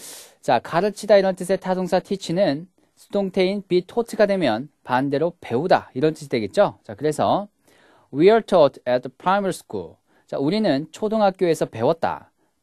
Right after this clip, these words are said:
That water boiled 혹은 boils at one hundred degrees Celsius. 물은 섭씨 백 도에서 끓는다는 것을. 자, 정리를 해보면 우리는 물이 섭씨 백 도에서 끓는다는 것을 초등학교에서 배웠다. 자, 이런 뜻이죠.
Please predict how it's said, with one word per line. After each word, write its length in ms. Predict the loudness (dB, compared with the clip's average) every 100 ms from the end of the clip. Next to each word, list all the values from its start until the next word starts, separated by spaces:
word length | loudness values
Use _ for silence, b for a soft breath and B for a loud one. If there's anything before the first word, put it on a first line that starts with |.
| _
That 260 | 4 4 4
water 260 | 2 2 0
boiled 440 | 0 0 0 -4 -14 -4
혹은 320 | 0 0 -2 -2
boils 540 | 0 0 0 -4 -12 _ _ _
at 160 | -2 -2
one 340 | 0 0 0 -2
hundred 480 | -2 0 2 0 0
degrees 380 | -4 -2 -2 -4
Celsius. 600 | -4 -4 -4 -12 -14 -20 _ b b b b
물은 340 | -2 2 2
섭씨 340 | 4 0 2 -2
백 320 | 0 -6 -2
도에서 560 | 0 2 2 2 2 -2 -8
끓는다는 460 | -2 0 2 2
것을. 440 | -2 -6 -12 -16 -20 _ _
자, 120 | -6
정리를 340 | -2 0 2
해보면 560 | 2 2 2 2 0 -8 b b b b b
우리는 320 | -2 0 2 4
물이 400 | 4 4 2 -2
섭씨 300 | -4 -2 0
백 240 | 0 0
도에서 340 | 2 2 2
끓는다는 480 | 0 0 4 4 4
것을 420 | 2 2 2 2 -6 _
초등학교에서 640 | -12 -2 2 2 2 -2 0
배웠다. 480 | 0 -2 -4 -10 -12 -2
자, 100 | 0
이런 180 | 0
뜻이죠. 520 | -2 -6 2 4 4